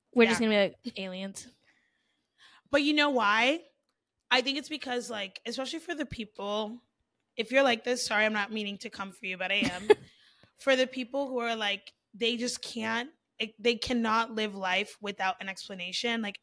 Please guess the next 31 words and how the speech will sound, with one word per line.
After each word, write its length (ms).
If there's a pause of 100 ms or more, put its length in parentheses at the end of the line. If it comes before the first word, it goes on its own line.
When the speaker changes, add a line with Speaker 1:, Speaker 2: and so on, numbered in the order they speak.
Speaker 2:
everything 580
can 160
be 80
explained 460
away. 540 (400)
I 100
think 220
for 160
those 260
kind 240
of 120
people, 560 (840)
aliens 400
is 140
already, 320
like, 240
a 80
reach, 480
but 300
it's 140
Speaker 1:
Mm-hmm. 80
Speaker 2:
better 280
than 320 (480)
a 100
question 420
mark. 360 (380)
So 200
they'd 160
Speaker 1:
Right. 220
Speaker 2:
rather, 100
like, 240